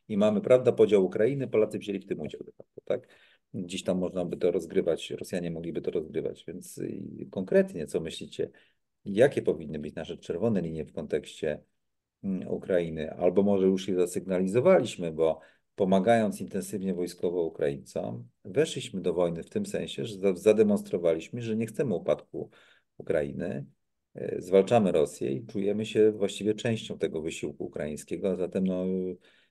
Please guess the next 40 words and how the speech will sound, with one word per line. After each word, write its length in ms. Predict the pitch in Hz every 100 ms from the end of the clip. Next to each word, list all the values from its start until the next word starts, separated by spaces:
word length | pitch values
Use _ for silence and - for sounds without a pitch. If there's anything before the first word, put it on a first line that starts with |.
| _ _ _
naszą 260 | 98 98 107
czerwoną 360 | 110 101 107
linią 200 | 98 101
może 240 | 101 98 101
wręcz 220 | 101 101
jest 180 | 107 -
to, 140 | 95
że 140 | 98 98
zero 300 | 117 135 90
upad-, 300 | 73 67 80
nie 100 | 92
ma 80 |
w 60 | 98
ogóle 180 | 113 90
być 140 | 73
upadku 340 | 76 73 - 73
państwa 380 | - 67 - -
ukraińskiego 640 | - - - 73 - - -
w 20 |
jakikolwiek 480 | 73 90 98 85 -
sposób. 360 | - - - _ _ -
To 60 |
już 140 | - -
nie 60 |
chodzi, 260 | 95 85 82
gdzie 200 | - 85
ma 120 | 78
być 180 | 76 73
armia 240 | 71 80
rosyjska, 460 | 78 - - - -
tylko 180 | - 107
w 40 |
ogóle. 260 | 135 - - _ _ _ _ _ _ _
Jak, 280 | 139 120 -
jak 240 | 131 120
oceniacie 440 | 104 92 80 73 -
to 100 | -
w 40 |
tym 140 | - -
kontekście? 460 | - - - -